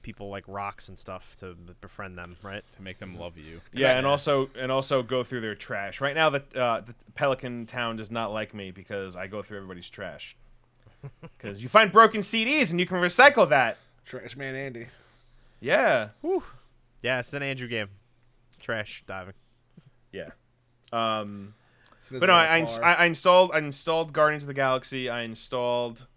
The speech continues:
Speaker 3: <clears throat> Diablo two, and I really wanna try to get to those soon because
Speaker 1: But Stardew Valley.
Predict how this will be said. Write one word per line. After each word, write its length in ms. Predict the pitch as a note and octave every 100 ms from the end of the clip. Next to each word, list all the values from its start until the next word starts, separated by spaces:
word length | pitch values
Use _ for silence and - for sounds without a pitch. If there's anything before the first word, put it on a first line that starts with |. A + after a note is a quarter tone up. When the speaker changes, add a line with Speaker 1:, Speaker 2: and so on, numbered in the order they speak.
| _ -
Speaker 3:
<clears throat> 520 | - - - - -
Diablo 400 | A#2 A#2+ B2 B2
two, 360 | - A#2+ A#2 A2+
and 80 | G#2+
I 40 |
really 380 | G#2 A2 C3 C3+
wanna 240 | C3+ C3+ B2+
try 160 | C3+
to 80 | B2
get 180 | A#2 A#2
to 60 | A2+
those 180 | A2
soon 500 | - D#3 D#3 D3 C#3+
because 640 | C3+ A2+ B2+ A#2 A2 G2 -
Speaker 1:
But 340 | A#2+ A#2+ A#2+
Stardew 560 | - - - G#2+ G2+ F#2+
Valley. 260 | D2+ -